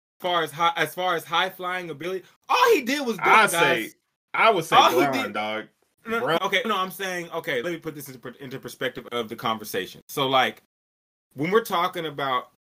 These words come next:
Speaker 1: someone's ath-, here's what I'm talking about. When I'm talking about an athlete, I'm talking about someone that is so athletic, they only do one thing and you still can't top it. Not the ability to do multiple things. So does that make sense?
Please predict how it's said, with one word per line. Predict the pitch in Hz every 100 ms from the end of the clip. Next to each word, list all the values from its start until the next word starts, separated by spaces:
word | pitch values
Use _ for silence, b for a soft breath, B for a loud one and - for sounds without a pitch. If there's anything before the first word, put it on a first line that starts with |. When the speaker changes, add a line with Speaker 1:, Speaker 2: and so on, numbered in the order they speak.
| _
Speaker 1:
someone's | - 165 160 160 147
ath-, | 135 139
here's | 151 170 143
what | -
I'm | 131 139
talking | 123 117 117
about. | 101 85
When | 113
I'm | 147 190
talking | 190 180 170
about | 160 151 127
an | 113
athlete, | 120 135 135 113 101 90 _ _ _ 147
I'm | 175
talking | 202 202 190
about | 180 156 147
someone | 170 156 147
that | 135
is | 117
so | - - 165 165
athletic, | 147 143 123 139 156
they | -
only | 127 151 151
do | 131 156
one | 127 143 147
thing | 147 135
and | 127
you | 143
still | - 135
can't | 120 120 110
top | 131 120 -
it. | 95 110 _
Not | 123 160 175 -
the | 151
ability | 127 151 143 135
to | 127
do | 117 127
multiple | 120 120 120 113 107
things. | 107 98 82 _ _ _ _ _ _ -
So | 131
does | 139
that | 156
make | 147 143
sense? | 170 160 -